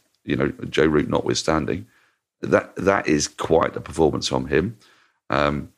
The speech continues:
Root playing reverse flicks at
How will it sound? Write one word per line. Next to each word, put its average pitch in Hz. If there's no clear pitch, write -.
Root 92
playing 85
reverse 82
flicks -
at -